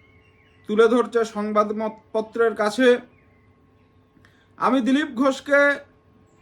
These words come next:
বলতে চাই, একজন জনপ্রতিনিধি হয়ে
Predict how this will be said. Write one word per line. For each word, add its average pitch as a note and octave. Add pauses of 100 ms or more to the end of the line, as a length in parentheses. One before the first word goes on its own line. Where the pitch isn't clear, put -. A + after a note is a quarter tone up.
(100)
বলতে A#3
চাই, E3+ (1400)
একজন B3
জনপ্রতিনিধি C4+
হয়ে G#3